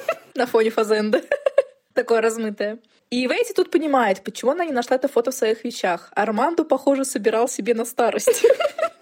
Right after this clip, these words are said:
Speaker 2: И Армандо заканчивает свою историю тем, что она его бросила,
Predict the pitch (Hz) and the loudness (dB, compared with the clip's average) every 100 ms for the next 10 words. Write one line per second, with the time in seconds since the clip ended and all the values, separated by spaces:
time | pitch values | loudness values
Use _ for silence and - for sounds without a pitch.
0 | 679 - 403 427 320 320 262 233 233 262 | -10 -4 0 0 2 0 2 0 2 0
1 | 254 220 208 208 214 214 214 - 196 190 | -2 -4 -4 -2 0 0 -2 -2 -2 -2
2 | 202 359 370 349 - 202 190 175 185 294 | -4 -2 -2 -2 -4 -2 0 0 0 4
3 | 392 381 359 311 | 4 4 2 -2